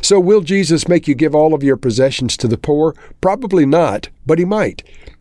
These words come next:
And if he requires that of you, that's what you must do.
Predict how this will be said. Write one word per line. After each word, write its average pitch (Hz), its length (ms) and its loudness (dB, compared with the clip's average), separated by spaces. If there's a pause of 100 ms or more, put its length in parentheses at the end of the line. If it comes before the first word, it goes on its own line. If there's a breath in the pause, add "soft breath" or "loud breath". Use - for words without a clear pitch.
And 131 100 2
if 139 100 2
he 147 100 4
requires 151 580 0
that 123 180 2
of 123 200 0
you, 160 120 2
that's 113 280 -2
what - 180 -2
you 117 60 2
must 117 260 0
do. 165 320 0